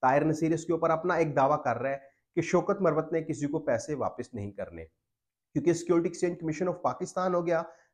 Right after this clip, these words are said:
नैब हो गया, एफ़आईए हो गया, वो जब तक उनकी इंक्वायरीज चल रही हैं उस वक्त तक मेरा नहीं ख्याल कि शौकत मरवत के बैंक अकाउंट्स ओपन होंगे, क्योंकि अब तो मनी लॉन्ड्रिंग के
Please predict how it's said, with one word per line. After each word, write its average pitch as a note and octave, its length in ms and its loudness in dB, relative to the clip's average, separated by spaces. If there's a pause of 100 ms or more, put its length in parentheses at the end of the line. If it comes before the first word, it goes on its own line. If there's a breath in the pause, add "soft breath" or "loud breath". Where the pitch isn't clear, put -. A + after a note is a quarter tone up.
(100)
नैब C#3 380 4
हो F3 100 4
गया, E3+ 220 4
एफ़आईए B2 580 -2
हो A2 120 2
गया, G2 220 -6
वो E3+ 400 4
जब C#3 160 -2
तक F3+ 160 -4
उनकी F3 200 0
इंक्वायरीज D#3 760 0
चल D3 160 4
रही F3 200 -2
हैं D3+ 100 0 (380)
उस F#3 180 -4
वक्त G3 200 0
तक F3+ 200 0
मेरा A#2+ 240 2
नहीं E3 240 0
ख्याल D3 340 0 (300)
कि E3 60 0
शौकत F#3 440 0
मरवत D#3 240 2
के F3 100 0
बैंक C3 260 0
अकाउंट्स C#3 400 -2
ओपन A2+ 260 -2
होंगे, G2+ 220 -6
क्योंकि - 560 -2
अब - 300 0
तो E3+ 100 0
मनी D3+ 280 4
लॉन्ड्रिंग B2+ 440 2
के E3 180 2